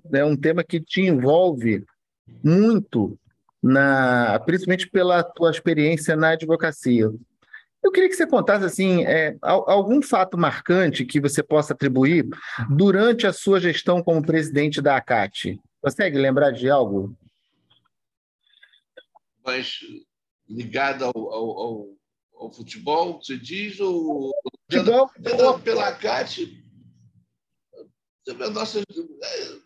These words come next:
Speaker 2: só posicionamentos políticos da acat, né,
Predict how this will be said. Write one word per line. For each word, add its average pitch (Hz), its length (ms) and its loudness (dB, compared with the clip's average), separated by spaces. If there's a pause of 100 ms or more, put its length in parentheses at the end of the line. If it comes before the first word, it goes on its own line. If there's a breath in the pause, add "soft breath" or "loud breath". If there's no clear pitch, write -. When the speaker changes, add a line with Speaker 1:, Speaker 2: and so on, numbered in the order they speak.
(120)
Speaker 2:
só - 160 -6
posicionamentos 214 880 -4 (260)
políticos 175 540 -10
da 135 180 -2
acat, 160 580 -6
né, 143 240 -10